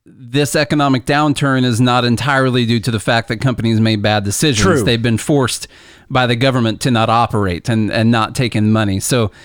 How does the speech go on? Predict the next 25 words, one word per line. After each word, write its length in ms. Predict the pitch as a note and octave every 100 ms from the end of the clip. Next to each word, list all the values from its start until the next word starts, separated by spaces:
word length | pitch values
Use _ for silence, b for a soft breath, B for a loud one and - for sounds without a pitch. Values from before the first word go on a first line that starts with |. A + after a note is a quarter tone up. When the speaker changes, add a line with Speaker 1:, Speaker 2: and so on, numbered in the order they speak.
| B B
Speaker 1:
it's 120 | B2
slightly 480 | - E3 E3 - C3
different 480 | A2+ C3 C#3+ A2+ -
from, 200 | B2+ A2
say, 280 | - A#2+ A2+
the, 260 | A2 G2+ - -
you 120 | A#2
know, 180 | A2+ A2
the 100 | G#2+
mortgage 440 | A#2 B2 A#2 A2
industry 480 | A#2 G#2+ - A#2+ A2
or 140 | G#2+
the, 260 | G#2 G#2 G2 b b _
or 400 | B2+ A#2+ A2+ A2
anyone 480 | C#3 C#3 C3 B2+ A#2+
that 240 | A2 A2 G#2 - -
should 260 | - F3+ D3
have 160 | A#2+
collapsed, 500 | - C3 B2 A#2 - C3+
the 100 | A2+
car 460 | - C3+ C3 B2+
industry, 520 | B2 B2 A2 - B2 A#2
the 160 | A#2+
automotive 680 | A#2+ C3+ B2+ B2 A#2+ A#2 -
indus-, 300 | B2+ A#2+ -